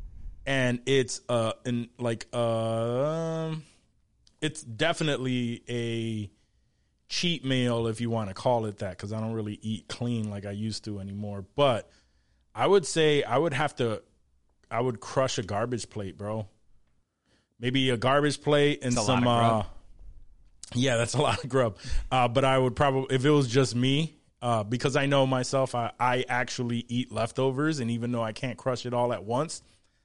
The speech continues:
Speaker 1: I will totally eat leftovers. Um, but, uh, garbage plate as a leftover is kinda, <laughs> you don't wanna do that, so you crush it all at once.
Speaker 2: For the non-Rochesterian listeners,
Speaker 1: Yes.
Speaker 2: what is a garbage plate?
Speaker 1: So a garbage plate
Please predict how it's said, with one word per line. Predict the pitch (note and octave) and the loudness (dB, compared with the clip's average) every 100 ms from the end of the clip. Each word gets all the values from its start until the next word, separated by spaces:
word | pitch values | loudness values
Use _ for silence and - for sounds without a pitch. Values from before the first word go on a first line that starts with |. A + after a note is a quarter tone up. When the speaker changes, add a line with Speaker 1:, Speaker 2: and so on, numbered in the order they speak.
| _ B2+ | _ 0
Speaker 1:
I | C3 | 0
will | A#2 | 0
totally | G#2 B2+ B2+ B2+ B2+ | 0 0 0 0 -2
eat | B2+ C3 - - | -2 -4 -4 -4
leftovers. | B2+ C3+ D3 D3 D3+ D#3 - - - - _ - | 0 0 2 0 2 -2 -4 -20 -20 -20 _ 0
Um, | B2 A#2 G#2+ F#2+ | 2 2 0 -4
but, | - A#2+ - | -2 -2 -2
uh, | C3+ C#3 | -6 -4
garbage | B2+ C3+ B2+ - | 0 0 0 -2
plate | B2+ A#2 | -2 0
as | A2 | -2
a | |
leftover | A#2 A#2 B2 A#2 A2 | -4 -2 -2 -2 -2
is | G#2+ | -4
kinda, | - G#2+ A2 D#5 C#5+ | -6 -6 -6 -8 -12
<laughs> | B4 - - | -16 -16 -8
you | B2+ | -4
don't | C3 B2+ A2 | 0 0 0
wanna | A#2+ A#2 | -2 -2
do | C3 C#3 | 0 2
that, | D3+ - | 2 2
so | A#2+ | -2
you | A2 | -2
crush | A2+ B2 A2+ | -4 -4 -4
it | A2+ | -4
all | A2 | -4
at | G#2+ G2 | -4 -4
once. | A#2+ C#3+ - - - | -6 -6 -10 -20 -12
Speaker 2:
For | - C#3+ | 0 2
the | C3 | 4
non-Rochesterian | C3 C3+ C#3+ C3 B2+ B2+ A#2 - A#2+ B2+ B2 A#2 | 2 2 0 0 0 -2 -4 -6 -4 -4 -4 -6
listeners, | A2 A#2+ C3 A2 G#2 A#2 | -6 -6 -6 -8 -4 -2
Speaker 1:
Yes. | A#2+ - - - - _ - | -2 -4 -8 -10 -12 _ -4
Speaker 2:
what | B2 | 2
is | C#3+ C3+ | 2 2
a | |
garbage | A#2+ A#2+ C3 A2 - | 0 0 0 -2 0
plate? | G#2 G#2 - _ - - - - | 0 -2 -18 _ -20 -20 -20 -12
Speaker 1:
So | - E3+ D3 | 2 6 6
a | |
garbage | A#2 C#3+ F#3 F#3 D#3 - | 6 4 6 4 0 -2
plate | - C3 B2 A#2+ | 2 2 2 -2